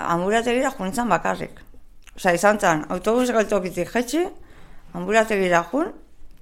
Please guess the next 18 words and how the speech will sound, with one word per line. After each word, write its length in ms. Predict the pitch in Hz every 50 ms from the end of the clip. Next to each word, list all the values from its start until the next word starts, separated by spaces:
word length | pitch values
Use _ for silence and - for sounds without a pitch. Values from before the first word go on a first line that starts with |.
| - - - - - -
eta 320 | - 160 156 - 160 165
handikan 400 | 175 185 214 208 220 214 208 202
atera 240 | 202 202 240 247 233
eta 100 | 196 180 185
ama 140 | 190 185 180 170
ditu 240 | 165 160 175 170
nion. 240 | 170 165 160 170 - - - - - - - - - - - - - - - - -
"Ama, 400 | 165 180 202 233 254 269 269 - -
e, 600 | - 175 170 170 165 165 165 165 165 165 165 180 180 -
kaixo, 480 | 214 208 202 - 269 277 151 - -
hemen 320 | 180 175 180 185 190 190 190
nago 180 | 185 185 185 190
anbulategian, 540 | 190 190 185 185 180 - 196 202 220 240 226
eta 120 | 180 165 160
igo 140 | 160 175
behar 160 | 180 185 185 185
du 280 | 202 208 196 175 156 156
Tolosako 800 | - 175 180 175 - 202 196 - - 202 190 170 160 - -